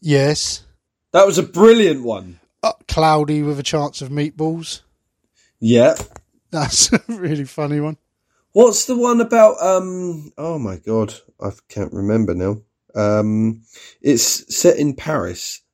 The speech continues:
Speaker 2: and there's a, an ant
Speaker 1: Ratatouille.
Speaker 2: or, or tick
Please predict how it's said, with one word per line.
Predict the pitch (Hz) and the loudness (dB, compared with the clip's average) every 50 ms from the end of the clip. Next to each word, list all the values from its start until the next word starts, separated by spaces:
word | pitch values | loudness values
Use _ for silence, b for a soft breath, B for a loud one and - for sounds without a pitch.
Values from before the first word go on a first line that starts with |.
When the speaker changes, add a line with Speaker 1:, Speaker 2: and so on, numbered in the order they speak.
| _ - | _ -8
Speaker 2:
and | 113 107 104 107 107 107 107 107 | -6 -4 -4 -2 0 0 2 2
there's | 110 110 110 110 110 120 | 2 2 2 0 2 2
a, | 117 110 110 113 110 110 110 - - | 2 4 4 4 2 2 0 -2 -4
an | 110 113 113 - | -8 -8 -4 -2
ant | 180 185 110 92 | 0 0 0 0
Speaker 1:
Ratatouille. | - - - 220 165 110 90 92 87 - | -2 -2 0 0 0 0 -2 -6 -8 -10
Speaker 2:
or, | 95 98 | -10 -12
or | 95 | -12
tick | - - - 135 - - - | -12 -8 -6 -6 -6 -6 -8